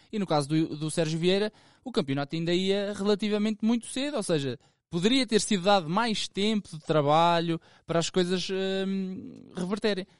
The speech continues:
E se houvesse aí uma regra, talvez fosse dado esse tempo. Agora, cederam à, à, à pressão dos resultados, não há nenhuma regra que,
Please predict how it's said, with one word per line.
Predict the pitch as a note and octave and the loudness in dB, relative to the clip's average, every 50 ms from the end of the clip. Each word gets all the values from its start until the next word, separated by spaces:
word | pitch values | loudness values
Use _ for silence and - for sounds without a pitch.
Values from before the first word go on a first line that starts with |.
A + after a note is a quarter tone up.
| _ _ _ _ _ - | _ _ _ _ _ -16
E | C3+ | -6
se | - E3 | -2 0
houvesse | D#3 D3 D#3+ F3 D#3+ D3 - - C3+ | 0 2 4 2 2 2 0 -2 -2
aí | B2+ C3 C3 | 0 0 0
uma | C3 C3 C#3+ C#3+ | 2 2 2 2
regra, | C3+ D3 D3+ D#3+ E3 F#3 F#3+ | 2 2 2 2 2 -2 -2
talvez | - F#3+ F3 D3 C3 D3 D#3+ E3+ E3+ E3 | 2 4 4 4 4 2 0 0 -2 -4
fosse | - - - E3 D#3 D3+ - - | -8 -10 -6 -4 -4 -4 -4 -2
dado | C#3 E3 E3 D#3+ D#3+ | 2 4 4 4 4
esse | F3+ F3+ - | 0 -2 0
tempo. | - F#3 F3 E3+ D#3+ _ _ _ - | 0 0 0 0 -2 _ _ _ -8
Agora, | B2+ C3 C#3 C3+ A#2+ A2 G#2 - - - - - _ - | -4 0 2 2 0 0 -4 -8 -12 -16 -20 -20 _ -18
cederam | - - - - C#3 C3 D#3 D#3+ D#3 D3 C#3+ | -14 -8 -6 -2 0 2 4 4 4 2 2
à, | C#3 C3 B2+ - - | 0 0 -2 -4 -6
à, | B2 B2 A2+ - - C#2 A2 | -6 -6 -6 -6 -6 -6 -6
à | - | -6
pressão | - - - B2+ B2 A#2+ | -6 -6 -4 -2 0 0
dos | A#2+ A#2+ A#2 | 0 -2 -2
resultados, | B2 A#2+ B2+ D3 D3 - D#3+ E3 F3+ G3+ A3+ - - - _ - - - _ _ _ | -2 -4 -4 -2 0 2 4 4 4 2 0 -4 -12 -18 _ -20 -20 -20 _ _ _
não | - G2+ G2+ A2 A2 A2+ | -14 -10 -8 -4 0 2
há | A#2 A#2+ A#2 G#2+ - - | 2 2 2 0 -2 -2
nenhuma | A#2 B2+ B2+ B2+ C3 C3+ C3 | 0 2 2 2 4 2 2
regra | B2 C3+ C3+ C3 A#2+ B2 A2+ A2+ | 4 4 4 2 2 0 -4 -6
que, | - - - A2+ A2 G#2+ G2+ | -8 -10 -10 -10 -8 -8 -10